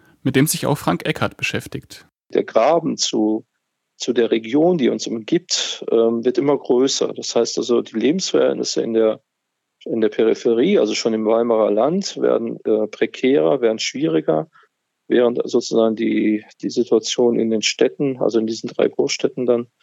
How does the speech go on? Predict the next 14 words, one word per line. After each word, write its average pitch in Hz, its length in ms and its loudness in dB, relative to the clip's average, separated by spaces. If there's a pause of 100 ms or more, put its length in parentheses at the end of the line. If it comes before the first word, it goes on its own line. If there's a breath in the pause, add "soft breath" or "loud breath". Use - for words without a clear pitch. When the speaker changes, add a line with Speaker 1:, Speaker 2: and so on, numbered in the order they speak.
(120 soft breath)
Speaker 2:
sich - 380 0 (180)
f-, - 560 -10
davon - 300 2
abkoppelt, - 720 -2 (260)
die 127 140 2
sich, 127 540 0
ähm, 123 840 2 (100)
ja, - 220 0
nach 117 160 2
einer 131 80 2
ganz 120 160 0
anderen 113 540 0
Logik 123 560 0
entwickeln, 117 720 -2